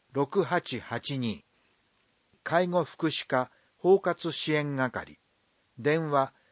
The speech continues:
零四二三八七の九八四五。アプリについて、社団法人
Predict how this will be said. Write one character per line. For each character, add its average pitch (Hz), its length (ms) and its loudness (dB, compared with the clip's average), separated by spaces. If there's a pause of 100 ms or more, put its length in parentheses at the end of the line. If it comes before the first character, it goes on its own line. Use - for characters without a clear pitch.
(200)
零 165 280 6
四 127 320 2
二 107 240 -6 (320)
三 185 360 2
八 151 360 -4
七 113 300 0
の 85 140 -12 (300)
九 190 260 0
八 160 400 -2
四 110 300 -2
五。 104 240 -2 (1000)
ア 190 140 2
プ 208 140 2
リ 139 140 0
に 98 140 -4
つ - 180 -6
い 98 120 -4
て、 - 220 -14 (380)
社 151 200 -2
団 180 260 2
法 160 220 2
人 92 280 -10